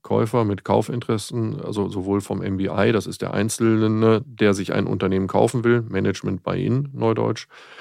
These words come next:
bis über strategische Käufer, auch Finanzinvestoren,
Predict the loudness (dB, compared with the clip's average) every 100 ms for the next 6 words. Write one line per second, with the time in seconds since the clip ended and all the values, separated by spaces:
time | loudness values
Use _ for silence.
0 | -8 -2 0 -2 -4 0 0 -2 0 2
1 | 2 0 0 4 4 4 2 4 4 2
2 | 0 -2 0 0 0 0 0 0 -2 2
3 | 4 4 2 -2